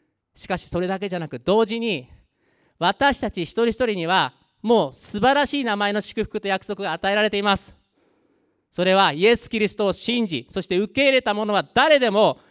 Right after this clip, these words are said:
このイエス・キリストがうちに住まわれ、そしてイエス・キリストにあるこの名前の素晴らしい祝福と恵みが一人一人に与えられているということです。皆さんにとって神様はどのような方でしょうか？その神様は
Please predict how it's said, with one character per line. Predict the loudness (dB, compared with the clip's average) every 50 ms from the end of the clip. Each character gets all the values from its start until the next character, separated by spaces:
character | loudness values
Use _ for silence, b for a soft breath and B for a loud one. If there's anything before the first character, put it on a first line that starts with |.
| b b
こ | -8 -6
の | -4
イ | 2 4
エ | 4 4
ス・ | 4 0 -4
キ | -4
リ | -4 -4
ス | -4
ト | -4 -2
が | -2 -2
う | -2
ち | -2 -2 -2
に | -2 -4
住 | -4 -6 -2
ま | 2 4 4 6
わ | 6
れ、 | 4 2 0 -2 -6 _
そ | -8 -8
し |
て | -6 -6
イ | -4 -4
エ | -4 -4
ス・ | -4 -6 -10 -10
キ | -6 -6
リ | -6 -4
ス | -2
ト | -2 -2
に | 0 0
あ | -2
る | -2 -4
こ | -4 -6
の | -4
名 | -4 -2 -2
前 | 0 0 2 2 2
の | 0 0 -2
素 | -4 -8 -6 -4
晴 | -2 0
ら | 0 0 -2
し | -2 -4 -6 -6
い | -8 B B B -18
祝 | -16 -8 -6 -6 -6
福 | -4 -6 -6
と | -6 -4 -4 -4
恵 | -4 -4
み | -4 -4 -2
が | 0 -2 -2
一 | -2 -8 -10 -6 -4 -4
人 | -2 -4
一 | -4
人 | -2 -2 -2
に | -2 -4 -4
与 | -6 -4 -2 -2 -2
え |
ら | 0 0
れ | 0 0
て | -2 -2
い |
る | -4 -2
と | -2
い | -2
う |
こ | -2 -2
と | 0 0
で | -2 -2
す。 | -4 -8 -16 _ _ b b b b b b b b b b b b b b b b b b b _ _
皆 | 0 2 4 4 4
さ | 4 0
ん | -2
に | -2
と | -2 -4 -4
っ |
て | -2 -2 0 0 0 0 -4 -8 _ _ _ -8
神 | -8 -6 -6
様 | -6 -6 -6 -8
は | -8 -6 -4
ど | -2 -2
の | 0 -2
よ | -2
う | -4
な | -4
方 | -6 -6 -4 -4 -6
で | -6
し | -6 -8
ょ | -10
う |
か？ | -10 -14 -20 -20 -20 -20 _ _ -20 _ _ _ _ _ _ _ _ _ _ _ _ _ _ _ _ _ _ _ _ _ _ _ _ _ _ _
そ | _ -2 0
の | 0 2
神 | 4 4 4 4 2
様 | 0 -2 0 2
は | 2 2 2 2 0 -6